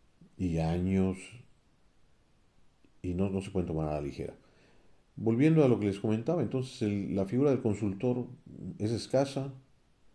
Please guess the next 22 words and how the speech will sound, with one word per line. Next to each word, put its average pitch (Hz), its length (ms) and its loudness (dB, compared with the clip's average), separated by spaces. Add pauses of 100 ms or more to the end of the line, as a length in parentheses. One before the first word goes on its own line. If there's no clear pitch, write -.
(400)
Hay 110 100 0
muchos 120 400 0
colegas 95 400 2
que - 80 -10
están 98 220 -2
en 87 60 0
capacidad 80 600 -4 (360)
de 90 200 -2
poder 85 320 0
brindar 85 360 -2
consultoría 80 640 -2
a - 120 -6
un 104 480 -2
muy 147 120 2
buen 101 220 2
nivel, 78 400 -4 (840)
pero 101 180 -4
no 127 120 -4
los 113 140 -2
voltean 98 320 0
a 87 100 0
ver. 107 240 -4